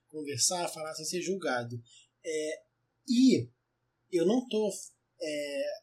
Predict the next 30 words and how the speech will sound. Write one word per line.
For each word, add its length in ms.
elevando 520
a 60
gente 240
a 60
um 100
nível 420
aqui, 440
mas 540
e-, 320
existe 300
um 180
texto, 460
dois 280
textos 320
na 100
Bíblia 420
que 160
eu 160
amo 260
muito. 420
Eu 60
já 140
falei 260
dele 240
aqui 140
algumas, 320
deles 240
aqui 120
algumas 340
vezes. 440